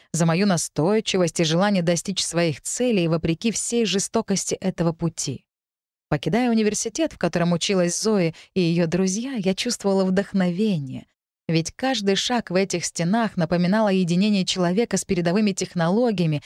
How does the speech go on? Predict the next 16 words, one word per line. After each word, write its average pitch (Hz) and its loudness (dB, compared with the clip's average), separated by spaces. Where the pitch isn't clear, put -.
и 240 -2
потенциалом, 208 0
который 185 0
сможет 196 0
изменить 175 0
мир. 180 0
С - -10
легкой 233 0
завистью 214 -2
я 190 2
в - -6
последний 190 0
раз 202 0
взглянула 180 0
на 170 0
студентов, 208 0